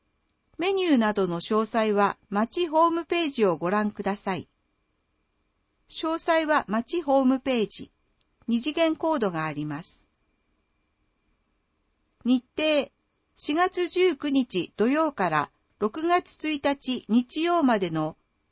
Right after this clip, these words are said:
土日祝日の開園時間内。時間は店舗により異なります。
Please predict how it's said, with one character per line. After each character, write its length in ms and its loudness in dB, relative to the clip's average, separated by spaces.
土 140 2
日 360 2
祝 280 -6
日 260 -6
の 200 4
開 340 -2
園 180 0
時 140 -6
間 280 0
内。 300 -4
時 140 -4
間 320 2
は 280 0
店 200 -2
舗 140 -2
に 120 -2
よ 120 -6
り 120 -10
異 240 -6
な 140 0
り 140 -4
ま 160 -6
す。 280 -20